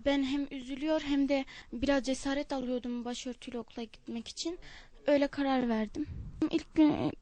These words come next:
ilk gün, e, eve heyecanlı ge-, e, geldim. E, geldim, babam oturuyordu. Ben de gittim babama dedim, "Ben bugün okula başörtüyle gittim." dedim. Babam da çok sevindi.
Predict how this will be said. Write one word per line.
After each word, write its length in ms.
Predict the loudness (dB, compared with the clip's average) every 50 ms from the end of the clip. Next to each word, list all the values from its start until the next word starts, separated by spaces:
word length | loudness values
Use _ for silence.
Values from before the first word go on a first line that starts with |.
| 2 4
ilk 260 | 4 4 4 4 6
gün, 220 | 8 8 8 8 2 -4 -18 -14 -6 0
e, 300 | 4 6 6 6 6 6 6
eve 240 | 6 8 10 12 12
heyecanlı 600 | 12 12 10 10 8 6 6 8 6 6 4 2 0 -2 0
ge-, 280 | 0 0 0 4 6
e, 140 | 8 8 8
geldim. 480 | 10 10 10 10 10 10 8 6 4 2 0 -4 -20 -18 -18 -18 -18 -14 -8 -2
E, 380 | 0 0 2 2 0 -2 -4 -6 -12 -20 -20 -20 -14 -4 2
geldim, 600 | 6 6 8 8 8 8 10 10 10 10 10 10
babam 340 | 10 10 12 12 12 12 10
oturuyordu. 680 | 10 8 4 4 6 10 10 12 10 10 8 6 2 2 0 -6 -20 -16 -6 0
Ben 240 | 4 8 8 8 8
de 60 | 6
gittim 360 | 4 0 -4 -2 -2 0 0
babama 360 | 2 2 2 0 0 0 0
dedim, 380 | -2 -4 -4 -4 -4 -4 -2 -2
"Ben 180 | -2 -2 -2
bugün 360 | -4 -4 -4 -4 -4 -4 -6 -10 -14 -20 -20 -20 -16 -10
okula 340 | -10 -10 -8 -6 -6 -2 -2
başörtüyle 560 | -2 -2 0 -2 -4 -4 -4 -6 -4 -4 -4
gittim." 440 | -6 -8 -10 -10 -10 -10 -8 -8 -8
dedim. 280 | -8 -8 -8 -8 -10 -10 -14 -20 -20 -18 -18 -10 -2 4
Babam 260 | 6 8 8 8 6
da 80 | 6 4
çok 220 | 2 0 -4 -2
sevindi. 560 | 2 2 4 4 6 6 4 6 6 4 4